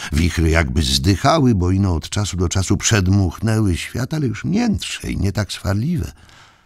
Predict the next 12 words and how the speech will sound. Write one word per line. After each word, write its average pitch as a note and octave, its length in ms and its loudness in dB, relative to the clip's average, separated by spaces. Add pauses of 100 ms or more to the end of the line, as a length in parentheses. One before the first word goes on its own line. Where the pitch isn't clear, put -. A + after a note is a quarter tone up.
(240)
Niebo D#3 320 2
zaś F#3 220 -6
się A#2+ 300 -4
wyrównało, G2 840 2
kieby D#2+ 240 -2
to D2 140 -4
pole D#2 500 0
zbronowane, C2 1000 -2
a D2+ 60 -2
pokryte F2 540 -4
wielgachną, D#2+ 1200 -6
siwą, A2+ 680 -2